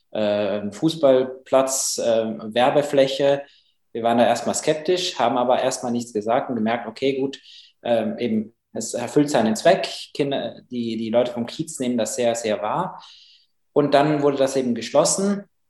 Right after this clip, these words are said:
Genau, also so, also dieser Austausch, der funktioniert sozusagen stückweise,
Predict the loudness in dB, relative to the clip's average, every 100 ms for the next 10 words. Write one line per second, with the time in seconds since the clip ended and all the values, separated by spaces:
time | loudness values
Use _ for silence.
0 | _ -8 -2 0 0 2 6 8 8 6
1 | 6 4 4 4 4 2 2 2 4 2
2 | -2 -4 -4 -2 -2 -4 -8 -8 -6 -4
3 | -4 -4 2 4 4 2 2 0